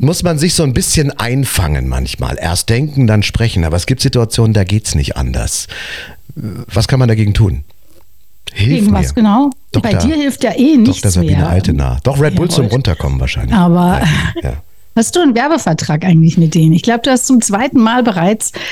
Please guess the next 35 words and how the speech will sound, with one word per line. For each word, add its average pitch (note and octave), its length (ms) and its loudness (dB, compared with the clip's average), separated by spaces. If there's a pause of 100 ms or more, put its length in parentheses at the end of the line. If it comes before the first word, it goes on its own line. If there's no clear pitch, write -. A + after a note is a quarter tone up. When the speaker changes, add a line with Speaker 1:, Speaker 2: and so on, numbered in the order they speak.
(140)
Speaker 2:
in G3+ 100 0
Speaker 1:
Red G3+ 120 2
Bull - 100 2
Speaker 2:
diesem C3 140 0
Speaker 1:
erwähnt? D#3 180 2
Speaker 2:
Podcast G#3 240 -4
Red F#3 320 2
Bull A#3+ 220 0
erwähnt. E3 400 2
Jetzt A#3 260 -2
zum A3 160 2
dritten, C4+ 320 0
vierten. A3+ 320 0
Speaker 1:
Wieso C3 200 2
denn? D#3+ 200 0
Speaker 2:
Oh, A3+ 160 0
es A3+ 160 -2
wird A3 140 2
noch A3 100 2
ein A#3+ 220 2
Speaker 1:
Nein, D#3 460 0
Speaker 2:
schlimmes F3+ 120 -2 (140)
Speaker 1:
nein, F3+ 200 2
nein, D3+ 200 2
das C#3 120 2
ist D#3+ 120 0
ja E3 80 0
kein D3+ 180 -2
Getränkelieferant, D3+ 800 2
das D#3+ 140 0
ist D3 160 -2
ja C#3 260 0
ein, A2 960 4 (320)
ein A2+ 300 2
Musikinstrumenten-Ausleihservice. G2 2500 0